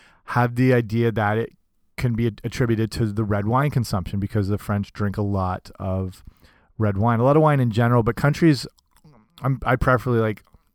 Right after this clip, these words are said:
I prefer red wine, um, for the health reasons I'll get into too, but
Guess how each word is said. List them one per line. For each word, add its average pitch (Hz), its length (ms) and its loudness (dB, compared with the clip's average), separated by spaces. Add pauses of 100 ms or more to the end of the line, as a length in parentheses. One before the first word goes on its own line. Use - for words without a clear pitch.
(180)
I 113 80 -4
prefer 117 300 0
red 110 240 0
wine, 107 420 0 (600)
um, 104 560 0 (280)
for 135 180 6
the 123 100 2
health 117 240 2
reasons 107 300 0
I'll 107 40 0
get 104 200 -4
into 101 200 -6
too, 127 300 0
but 107 260 -2